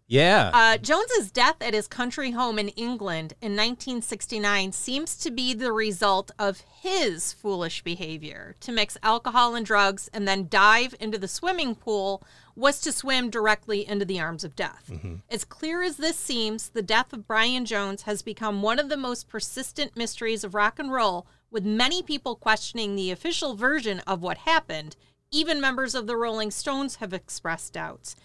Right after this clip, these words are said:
Speaker 2: And still, the mystery of his death hasn't been solved.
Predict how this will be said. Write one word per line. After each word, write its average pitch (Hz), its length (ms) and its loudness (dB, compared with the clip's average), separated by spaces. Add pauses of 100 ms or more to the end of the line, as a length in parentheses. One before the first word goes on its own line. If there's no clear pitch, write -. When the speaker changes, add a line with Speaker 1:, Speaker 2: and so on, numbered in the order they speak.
(260)
Speaker 2:
And 233 140 -2
still, 294 380 4
the 285 100 -4
mystery 247 540 -2
of 208 180 2
his 202 200 -6
death 262 240 4 (140)
hasn't 226 360 -4
been 220 160 -4
solved. 170 540 -6